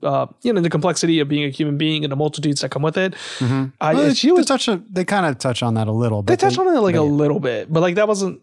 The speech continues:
Speaker 1: that's not, like, the m-,
Speaker 2: Right.
Speaker 1: I
Speaker 2: That's
Speaker 1: think
Speaker 2: not what
Speaker 1: that's
Speaker 2: this
Speaker 1: not, like,
Speaker 2: is
Speaker 1: the
Speaker 2: fully
Speaker 1: main
Speaker 2: about.
Speaker 1: focal point. The main focal point is, like, more on, like, just the way that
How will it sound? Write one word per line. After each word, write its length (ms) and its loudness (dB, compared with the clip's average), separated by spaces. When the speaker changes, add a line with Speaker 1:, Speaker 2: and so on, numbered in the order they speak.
Speaker 1:
that's 180 0
not, 80 2
like, 160 0
the 80 -4
m-, 240 -6
Speaker 2:
Right. 220 0
Speaker 1:
I 60 -2
Speaker 2:
That's 100 0
Speaker 1:
think 80 0
Speaker 2:
not 40 2
what 60 2
Speaker 1:
that's 100 2
Speaker 2:
this 60 0
Speaker 1:
not, 100 2
like, 80 0
Speaker 2:
is 60 -6
Speaker 1:
the 80 2
Speaker 2:
fully 120 2
Speaker 1:
main 240 2
Speaker 2:
about. 140 -6
Speaker 1:
focal 280 -2
point. 300 -6
The 60 0
main 160 2
focal 200 -4
point 280 0
is, 140 2
like, 180 2
more 340 4
on, 300 2
like, 440 -2
just 300 -2
the 140 4
way 800 4
that 460 0